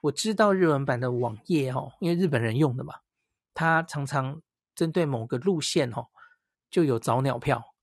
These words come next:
有割引票吼。所以你可能，假如你的行程中吼，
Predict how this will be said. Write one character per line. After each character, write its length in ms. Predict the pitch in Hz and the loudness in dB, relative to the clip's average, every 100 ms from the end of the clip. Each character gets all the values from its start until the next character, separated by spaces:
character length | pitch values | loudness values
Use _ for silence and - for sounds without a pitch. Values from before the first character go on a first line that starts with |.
| _ _ | _ _
有 100 | 120 | -6
割 240 | 113 165 165 | 0 2 2
引 200 | 127 117 | 0 -2
票 260 | 170 127 | -2 -2
吼。 160 | 120 - _ - _ _ _ _ _ _ | -4 -14 _ -20 _ _ _ _ _ _
所 180 | - 185 | -2 4
以 260 | 180 160 - _ _ _ _ _ | 6 4 0 _ _ _ _ _
你 160 | - 165 | -4 -4
可 400 | - - 165 139 | -4 -2 2 2
能， 380 | 131 131 143 175 _ _ _ _ _ _ _ _ - | 2 0 -4 -10 _ _ _ _ _ _ _ _ -2
假 140 | 135 | 0
如 160 | 135 151 | 2 0
你 180 | 151 123 | -2 -2
的 260 | 139 131 | -2 -2
行 240 | 117 - 147 | -4 -6 -4
程 200 | 143 127 | -4 -2
中 240 | 147 135 | 0 0
吼， 200 | 131 117 | -2 -6